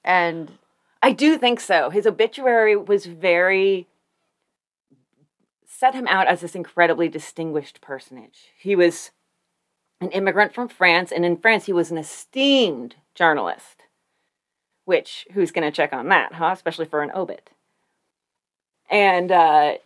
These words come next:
Speaker 2: in the papers, the story was that he had helped Editha escape the convent in Bavaria.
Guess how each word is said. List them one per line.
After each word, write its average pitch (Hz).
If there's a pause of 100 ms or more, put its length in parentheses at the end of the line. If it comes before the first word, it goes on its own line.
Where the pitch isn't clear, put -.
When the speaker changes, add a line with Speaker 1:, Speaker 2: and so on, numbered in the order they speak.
(160)
Speaker 2:
in 220
the 202
papers, 220 (120)
the 190
story 214
was 160
that -
he 202
had 180
helped - (840)
Editha 202
escape - (320)
the 208
convent 165
in 190
Bavaria. 220